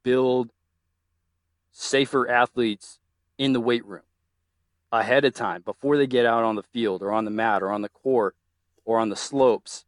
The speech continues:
so that they've got the chance to prepare their body for the rigors of sports ahead of time. And, uh, and,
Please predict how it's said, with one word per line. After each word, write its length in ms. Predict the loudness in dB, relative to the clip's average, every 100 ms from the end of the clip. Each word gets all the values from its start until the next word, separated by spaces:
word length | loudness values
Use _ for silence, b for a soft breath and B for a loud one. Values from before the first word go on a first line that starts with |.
| _ _ _
so 140 | -8
that 180 | -4 -2
they've 240 | 0 -2 2
got 240 | 2 2 -4 -6
the 100 | -6
chance 440 | -2 0 -2 -4
to 440 | -8 -4 -2 -2 -6 _ _ _ _ _ _
prepare 360 | -6 2 2
their 120 | 4 2
body 520 | 4 2 2 -2 -6 _ _ _
for 480 | 0 4 4 2 0
the 100 | -6
rigors 440 | 0 0 2 -2
of 100 | -4
sports 520 | -14 -4 0 0 0 -6
ahead 220 | -4 -4
of 80 | -4
time. 120 | -8 -20 _ _ _ _ _ _ _
And, 360 | -10 -4 -2 0
uh, 240 | 0 0 -2
and, 200 | -6